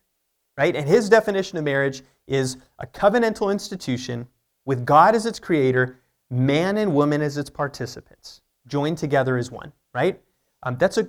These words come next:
that's a good thing. Again, God doesn't make anything that's not good.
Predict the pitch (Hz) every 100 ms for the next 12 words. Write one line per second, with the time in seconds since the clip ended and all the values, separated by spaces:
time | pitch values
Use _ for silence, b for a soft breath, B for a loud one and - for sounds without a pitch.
0 | - 151 160 139 127 127 123 - 175 110
1 | 104 160 113 107 127 139 127 131 131 135
2 | 160 151 127 127 131 131 127 120 107 107
3 | _ _ _ _ _ 165 151 98